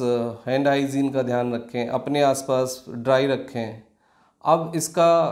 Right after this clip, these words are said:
आ, मतलब ट्रांसमिशन कैसे होता है? ट्रांसमिशन में इसके है कि कफ के द्वारा हो सकता है,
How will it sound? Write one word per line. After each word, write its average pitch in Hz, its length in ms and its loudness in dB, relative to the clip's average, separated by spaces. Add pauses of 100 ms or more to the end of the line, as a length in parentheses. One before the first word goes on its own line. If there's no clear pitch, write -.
(220)
आ, 117 220 -2
मतलब 139 440 -6
ट्रांसमिशन 160 600 0
कैसे 120 300 -4
होता 107 260 -10
है? 113 100 -8
ट्रांसमिशन 147 600 -2
में 147 200 -2
इसके 143 300 -4
है 131 140 2
कि 131 160 -10
कफ 135 340 -4
के 151 80 -4
द्वारा 135 240 2
हो 127 140 0
सकता 117 400 -8
है, 113 200 -10